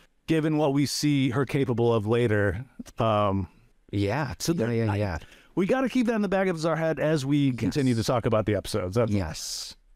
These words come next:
Speaker 2: <laughs> Yeah, that's,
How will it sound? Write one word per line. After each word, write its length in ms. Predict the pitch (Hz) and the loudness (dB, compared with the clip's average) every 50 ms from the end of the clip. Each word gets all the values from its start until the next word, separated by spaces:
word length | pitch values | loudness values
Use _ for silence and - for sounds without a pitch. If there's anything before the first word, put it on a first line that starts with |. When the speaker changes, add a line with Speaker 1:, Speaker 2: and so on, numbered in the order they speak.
| _ _ _ _ - _ _ _ _ - - _ _ - - - _ - | _ _ _ _ -20 _ _ _ _ -20 -20 _ _ -20 -20 -20 _ -16
Speaker 2:
<laughs> 80 | - - - - - - _ - - _ _ _ _ _ - - - - - - _ _ _ - - _ - - - - _ _ - - - - _ - - _ | -14 -12 -12 -14 -16 -20 _ -20 -20 _ _ _ _ _ -20 -20 -20 -20 -20 -20 _ _ _ -20 -20 _ -20 -20 -20 -20 _ _ -20 -20 -20 -20 _ -20 -12 _
Yeah, 160 | - 120 123 113 | -2 0 0 0
that's, 380 | 135 160 - - - - - | 0 -2 -2 -4 -8 -8 -10